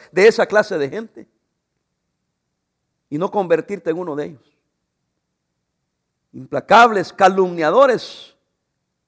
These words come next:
Imagínense. <laughs> calumniadores. ¿Sabe lo que es una calumnia, verdad? Y eso, por eso a mí me molesta cuando en la iglesia hay gente que levanta calumnias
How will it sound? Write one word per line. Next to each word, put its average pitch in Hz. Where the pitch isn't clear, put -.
Imagínense. 156
<laughs> -
calumniadores. 262
¿Sabe 226
lo 233
que 233
es 233
una 233
calumnia, 196
verdad? 156
Y 202
eso, 233
por 214
eso 240
a 226
mí 233
me 226
molesta 208
cuando 175
en 165
la 160
iglesia 190
hay 185
gente 214
que 180
levanta 185
calumnias 165